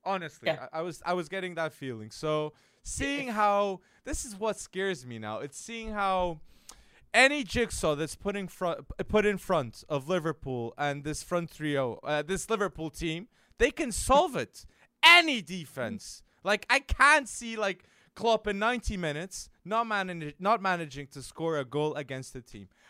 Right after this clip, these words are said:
Speaker 1: I think with this Liverpool team, it's impossible for you to get a clean sheet maybe right now. Impossible.
Speaker 2: Yeah.
Speaker 1: So big, that's a big challenge for who's coming next.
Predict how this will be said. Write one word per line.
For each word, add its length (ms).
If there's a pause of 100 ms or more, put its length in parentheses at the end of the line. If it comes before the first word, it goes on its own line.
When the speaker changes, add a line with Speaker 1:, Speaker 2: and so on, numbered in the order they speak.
(100)
Speaker 1:
I 160
think 300
with 240
this 320
Liverpool 500
team, 320 (320)
it's 260
impossible 1040 (200)
for 180
you 140
to 160
get 180
a 60
clean 280
sheet 320
maybe 300
right 280
now. 200 (400)
Impossible. 1000
Speaker 2:
Yeah. 60 (180)
Speaker 1:
So 840 (180)
big, 200 (260)
that's 240
a 60
big 200
challenge 440
for 140
who's 180
coming 340
next. 320